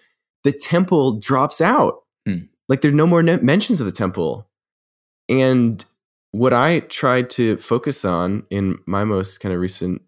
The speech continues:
Speaker 1: research is that in John fourteen, one through two, Jesus, I think, uses what is very famous in his gospel. He uses a, a double meaning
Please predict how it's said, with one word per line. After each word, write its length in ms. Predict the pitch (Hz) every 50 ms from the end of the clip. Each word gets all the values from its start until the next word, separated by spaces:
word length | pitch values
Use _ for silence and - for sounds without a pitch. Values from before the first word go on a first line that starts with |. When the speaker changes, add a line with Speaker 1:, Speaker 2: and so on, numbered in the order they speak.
| _ _ _ _ _ -
Speaker 1:
research 540 | 92 98 101 101 - - 85 80 78 - -
is 180 | 92 90 87 -
that 380 | 101 95 87 90 85 - -
in 160 | 95 98 95 92
John 280 | 92 104 104 104 101 98
fourteen, 720 | - - 110 101 - - - - - 123 120 110 101 98
one 160 | 95 95 98
through 200 | 98 - 95 82
two, 580 | - - - 117 113 101 90 87 87 90 95 - _ _ _ _ _ _ _ _ _ _ _ _ _ _ _ _ _ -
Jesus, 880 | - 104 107 117 120 120 117 113 104 104 104 - - - - - _ _ _ -
I 80 | 95
think, 480 | 98 - - 117 110 101 98 - - _ _ -
uses 960 | 87 90 92 95 104 113 113 110 113 104 101 95 92 90 - - - - _ _ _ _ _ -
what 260 | - - 90 87 - -
is 120 | 92 90
very 180 | 87 95 107 107
famous 400 | - 101 92 87 87 85 - 82
in 100 | 85 90
his 160 | 90 85 78
gospel. 520 | - 87 85 87 - - - 87 85 82 92
He 100 | 101 95
uses 240 | 98 104 101 92
a, 160 | 95 82 73 - -
a 80 | 90
double 360 | 85 87 95 95 92 101 98 90
meaning 480 | 90 90 92 92 92 92 82 80 85